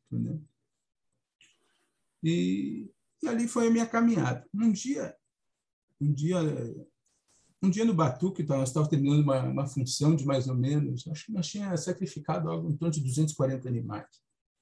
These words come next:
Isso é o comum aqui, tá? É, e aqueles anim-, e, e aquilo eu parei, olhei pensando, eu disse, "Pá, eu preciso conhecer mais, eu preciso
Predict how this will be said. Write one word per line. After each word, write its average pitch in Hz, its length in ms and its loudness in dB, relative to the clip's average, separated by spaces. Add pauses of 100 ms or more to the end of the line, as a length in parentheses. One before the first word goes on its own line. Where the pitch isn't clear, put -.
(340)
Isso 160 100 0
é - 20 2
o 165 100 0
comum 156 360 6
aqui, - 200 -8 (120)
tá? - 220 -8 (920)
É, 139 920 6 (1120)
e 185 100 4
aqueles 196 320 0
anim-, 190 340 2
e, 180 600 0
e 196 60 -4
aquilo 240 380 -4
eu - 60 -8
parei, 214 300 -2
olhei 196 260 0
pensando, 185 540 -4
eu 180 40 -4
disse, 185 220 -8
"Pá, 202 180 -12 (400)
eu - 60 -18
preciso - 240 -6
conhecer 240 340 -2
mais, 170 340 2
eu 143 80 -2
preciso 165 440 -4